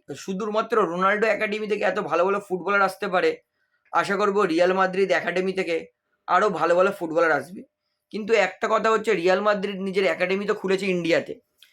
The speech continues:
তো কিছু তো ব্যবসা করার জন্য খুলেছে। তো যদি রিয়াল মাদ্রিদ একাডেমিতে গরিব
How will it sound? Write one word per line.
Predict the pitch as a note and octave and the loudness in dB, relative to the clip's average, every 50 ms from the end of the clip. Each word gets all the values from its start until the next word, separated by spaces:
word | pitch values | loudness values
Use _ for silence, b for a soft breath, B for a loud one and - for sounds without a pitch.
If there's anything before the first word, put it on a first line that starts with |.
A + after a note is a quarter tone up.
| b b b b b b b - | b b b b b b b -2
তো | F3+ F3+ F3 F3+ - - _ _ _ _ | 2 4 4 4 2 -2 _ _ _ _
কিছু | F#3+ F#3 - A#3 A3+ | -10 -8 -6 -6 2
তো | G3+ B3+ A#3+ | 2 2 4
ব্যবসা | G#3+ G3 F#3+ F#3+ - A3+ G#3 | 4 2 0 0 -2 -2 2
করার | G#3 G#3+ A3 A3 F#3 | 2 2 2 2 0
জন্য | G#3+ G#3+ A3 G#3 | -2 -4 -4 -4
খুলেছে। | - A3 G3+ F#3 - - D3 - - _ _ _ _ _ _ _ _ _ | -4 -2 -2 -2 -2 -2 -8 -10 -10 _ _ _ _ _ _ _ _ _
তো | - F3+ | -10 -2
যদি | F3+ G3 F#3+ G3+ G#3+ | -2 -2 -2 -2 -4
রিয়াল | F3+ E3+ E3+ F3+ F3+ F#3 | -4 0 2 2 2 2
মাদ্রিদ | G3 G3 F#3+ F#3+ G3+ G#3 F3+ | 2 0 0 0 -4 -2 0
একাডেমিতে | F3+ E3+ E3+ F#3+ F#3+ G3 G3+ G3 F#3 F3+ F3 E3 E3+ - - _ _ _ _ _ _ _ _ - | 0 0 0 0 0 0 -2 -2 -2 -2 -2 -2 -4 -8 -14 _ _ _ _ _ _ _ _ -10
গরিব | D3 D#3+ E3+ F3+ F#3+ G#3 | -4 -2 0 0 0 -2